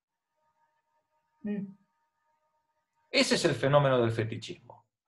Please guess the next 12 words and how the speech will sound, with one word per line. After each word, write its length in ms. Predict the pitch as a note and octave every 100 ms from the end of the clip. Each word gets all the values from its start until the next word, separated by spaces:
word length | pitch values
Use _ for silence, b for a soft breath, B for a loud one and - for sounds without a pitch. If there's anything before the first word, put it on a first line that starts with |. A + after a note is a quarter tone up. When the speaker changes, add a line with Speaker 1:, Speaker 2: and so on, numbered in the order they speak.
| _ B B
Speaker 2:
Quien 220 | E3+ D#3+
le 80 | D#3+
está 240 | - D4
diciendo 800 | D#4+ B3 G#3 F3 B2+ F#2+ - _ _
que 120 | -
es 100 | E3+
un 140 | G3+ E3
inútil 600 | D#3+ F3+ F3 A#2+ C#3 - _ _ _ _ _ _ _ _ _ _ _ _ _ D3
no 140 | A#3
es 200 | C#4+ -
un 160 | C3 A2+
jefe. 480 | A2+ - - -